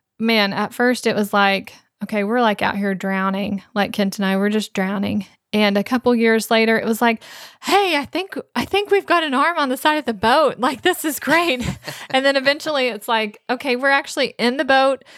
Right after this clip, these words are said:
and we're driving." And, like, their trauma is not driving this boat anymore. Like, we are in control. And, I mean, it's all because of God, 'cause he had planned this and because he's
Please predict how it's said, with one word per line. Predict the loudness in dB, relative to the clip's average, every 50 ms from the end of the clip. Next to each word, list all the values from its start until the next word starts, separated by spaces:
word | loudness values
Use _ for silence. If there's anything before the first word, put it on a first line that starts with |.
| -20 -20 _ _
and | -2 0 0 2
we're | 2 2 2
driving." | 2 2 0 2 0 -2 -4 -8 -12 -12 -12 -14 -14 _ _ _ -2
And, | -2 0
like, | 2 0 0 0 -2 _
their | 0 0 0
trauma | 0 0 0 2 2 2 2 2 2 2 2 0 -2 -4 _ _
is | -6 -6 -4 -4 -2
not | 0 2 2 2 0 -2 0
driving | 0 2 2 2 0 -4 -6 -4 -4
this | -4 -6 -6
boat | -4 -4 -2 -2 -4 -4
anymore. | -6 -8 -6 -6 -6 -6 -6 -6 -4 -6 -6 -6
Like, | -4 -4 -4 -4 -4 -8 -8
we | -4 0 0 2 2
are | 2 2 2 0 -2 -4 -10 _ _
in | -2 0 0 -2
control. | -2 -2 -4 -4 -4 -2 0 0 2 2 2 2 0 0
And, | 0 2 2 0 0 0
I | 0 2 2
mean, | 4 2
it's | 2 2 2
all | 2 2 2 2
because | 0 -4 -4 -6 -6 -6 -8
of | -10 -8
God, | -4 -2 0 2 2 2 0 -2 -4 -8 -10
'cause | -10 -10 -10 -6
he | -4 -4
had | -4 -4 -4 -6
planned | -4 -2 -2 0 0 0 0 2
this | 2 2 0 0 -2 -4
and | -4 -4 -4
because | -4 -4 -4 -4 -4 -4 -4 -8
he's | -8 -6 -6 -6 -8 -8 -14 -20